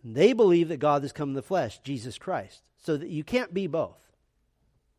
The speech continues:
And the term has been used to refer to people other than Persians or Chaldeans or Babylonians. And so it's a, it's a broad term.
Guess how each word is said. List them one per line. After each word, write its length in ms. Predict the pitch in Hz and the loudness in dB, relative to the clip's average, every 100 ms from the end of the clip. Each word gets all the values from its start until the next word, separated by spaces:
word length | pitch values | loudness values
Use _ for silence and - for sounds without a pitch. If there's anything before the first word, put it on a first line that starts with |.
| _ _ _ _ _ _ _ _ - | _ _ _ _ _ _ _ _ 4
And 240 | 226 277 | 4 4
the 60 | 233 | 2
term 280 | 202 208 | 2 2
has 120 | 202 147 | 2 2
been 160 | 190 | 0
used 320 | 175 190 185 - | 0 -2 -2 2
to 220 | 170 170 - _ | 2 0 -6 _
refer 280 | 170 - 208 | -2 2 2
to 80 | 185 | 2
people 360 | 196 165 175 - | 0 -2 0 4
other 240 | 208 247 | 4 4
than 180 | 220 202 | 2 0
Persians 440 | 185 196 160 175 | 0 0 0 -2
or 100 | 165 | -4
Chaldeans 600 | 156 175 165 160 170 117 | -2 2 2 2 0 -2
or 80 | 131 | -2
Babylonians. 760 | 143 143 147 170 196 135 101 | 0 0 0 0 0 -2 -6
And 140 | 131 135 | -12 -4
so 160 | 160 | 0
it's 120 | 143 - | 0 -2
a, 140 | 165 | -6
it's 140 | 147 | -4
a 40 | 151 | -4
broad 460 | 123 175 208 214 | 2 4 6 4
term. 380 | - 226 214 117 | -2 -2 0 -2